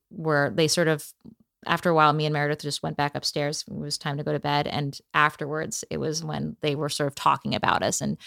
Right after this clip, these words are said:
Giacomo, one of the guys downstairs, had a crush on Meredith. So I'm sure that they brought that up. And then maybe Rudy Gade said something about me.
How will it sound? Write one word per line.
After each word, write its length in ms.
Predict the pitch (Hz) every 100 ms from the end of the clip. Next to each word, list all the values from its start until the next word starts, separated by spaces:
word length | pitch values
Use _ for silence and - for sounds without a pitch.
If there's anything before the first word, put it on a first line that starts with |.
| - - -
Giacomo, 600 | 170 170 170 190 185 180
one 160 | 170 160
of 80 |
the 80 | 156
guys 260 | 151 151 151
downstairs, 480 | 160 156 151 147 151
had 140 | 151
a 40 |
crush 300 | 151 147 147
on 140 | 165 160
Meredith. 440 | 147 147 147 151
So 200 | - -
I'm 160 | 151 151
sure 240 | - 151
that 100 | 147
they 100 | 151
brought 300 | 147 156 156
that 220 | 165 156
up. 180 | 151 151 -
And 180 | 160
then 160 | 156 147
maybe 260 | 147 147 151
Rudy 220 | 151 151
Gade 320 | 151 147 147 -
said 240 | - -
something 300 | - - -
about 260 | - - -
me. 260 | - -